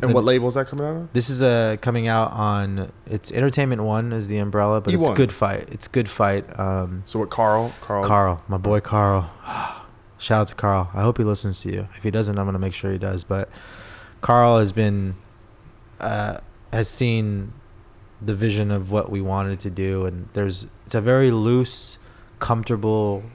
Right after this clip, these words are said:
Speaker 2: relationship with him and this release. There was nobody breathing down, down our back. Uh, <laughs> no names, but
Speaker 1: Yeah.
Speaker 2: in the creative process of us in the studio,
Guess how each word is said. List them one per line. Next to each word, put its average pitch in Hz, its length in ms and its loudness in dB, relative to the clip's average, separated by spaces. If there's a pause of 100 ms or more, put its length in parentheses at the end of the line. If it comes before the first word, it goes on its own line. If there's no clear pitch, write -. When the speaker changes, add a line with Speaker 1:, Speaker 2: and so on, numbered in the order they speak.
(180)
Speaker 2:
relationship 101 720 -2
with 104 160 0
him 107 420 -2
and 98 440 -4 (300)
this 104 280 -4
release. 104 440 -2 (600)
There 110 100 2
was 107 100 2
nobody 139 280 6
breathing 120 400 4
down, 110 360 2
down 110 220 4
our 107 140 4
back. 101 400 0 (400)
Uh, 101 400 0 (400)
<laughs> - 100 -8 (720)
no 131 140 4
names, 120 520 0
but 113 260 4 (200)
Speaker 1:
Yeah. 101 180 -8 (340)
Speaker 2:
in 127 140 0
the 120 80 4
creative 110 460 2
process 107 480 2
of 104 120 0
us 107 200 0
in 107 60 -6
the 104 80 -4
studio, 120 560 2